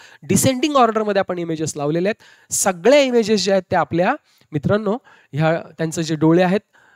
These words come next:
त्यांची व्ह्यू जी आहे, ते व्ह्यू बंद आहेत. अर्थात ए सुद्धा बंद ठेवू शकतात, पण त्या ठिकाणी तुम्हाला जी इमेज आहे, ए जर बंद ठेवत असाल, तर ह्याच्या खाली इमेजेस, इमेज जी ती तुमची वेलकमची पाहिजे, तुमच्या स्वतःच्या नावाची, तुमच्या विषयाची, ती तुमची ह्याच्या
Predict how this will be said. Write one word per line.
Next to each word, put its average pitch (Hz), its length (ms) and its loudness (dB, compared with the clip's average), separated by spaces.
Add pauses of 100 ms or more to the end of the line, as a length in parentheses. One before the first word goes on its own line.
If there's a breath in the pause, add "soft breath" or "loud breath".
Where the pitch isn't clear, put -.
(160 soft breath)
त्यांची 156 260 -4
व्ह्यू 202 240 6
जी 190 120 2
आहे, 165 160 0
ते 160 120 -6
व्ह्यू 135 200 -2
बंद 220 360 0
आहेत. 185 220 0 (460 soft breath)
अर्थात 175 260 0 (160)
ए 214 120 4
सुद्धा 226 320 2
बंद 254 240 4
ठेवू 226 220 4
शकतात, 220 320 -2 (340 soft breath)
पण 233 180 -2
त्या 277 100 2
ठिकाणी 247 340 -2
तुम्हाला 247 260 2
जी 220 200 -6
इमेज 254 280 0
आहे, 190 220 0
ए 196 140 -2
जर 208 160 -2
बंद 214 200 -2
ठेवत 202 280 -2
असाल, 175 260 -6
तर 180 40 -6
ह्याच्या 165 300 -6
खाली 196 240 -6
इमेजेस, 196 440 -4 (200 loud breath)
इमेज 185 240 -2
जी 196 160 -4
ती 240 120 -8
तुमची 240 260 -4
वेलकमची 220 580 2
पाहिजे, 131 360 -2 (280)
तुमच्या 165 200 -4
स्वतःच्या 175 380 0
नावाची, 160 380 0
तुमच्या 160 440 -2 (320 loud breath)
विषयाची, 156 640 0 (380 soft breath)
ती 285 80 4
तुमची 247 300 0
ह्याच्या 214 220 0